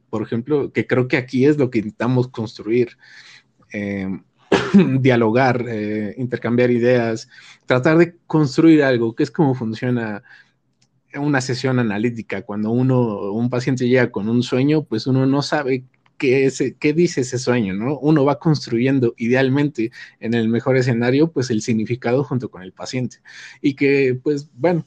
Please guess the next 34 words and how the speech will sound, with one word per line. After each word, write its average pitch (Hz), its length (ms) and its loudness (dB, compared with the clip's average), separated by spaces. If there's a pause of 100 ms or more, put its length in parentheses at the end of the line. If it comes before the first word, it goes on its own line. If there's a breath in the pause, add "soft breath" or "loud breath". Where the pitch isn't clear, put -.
creo 139 260 -4
que 123 120 -2
es 123 120 -2
interesante 131 480 0
la 131 120 2
forma 117 220 -4
en 123 60 2
la 117 80 0
que - 220 -18 (340 loud breath)
va 120 80 -2
encajando 117 840 -2 (260)
todo 135 180 4
lo 131 100 4
que 127 100 -4
podemos 120 360 0
llegar 117 200 2
a 113 80 0
comprender 104 600 -6
hoy, 123 240 0
no 135 120 2
solamente 131 540 2
de 123 80 4
esta 123 280 0
abstracción 113 760 -4
que 123 100 -4
es 120 60 2
la 117 100 0
formación 101 440 -6
psicoanalítica, 123 720 -8 (240 loud breath)
sino 127 260 0
del 127 160 2
trabajo 131 400 0
que 98 320 -2
nosotros, 120 720 -4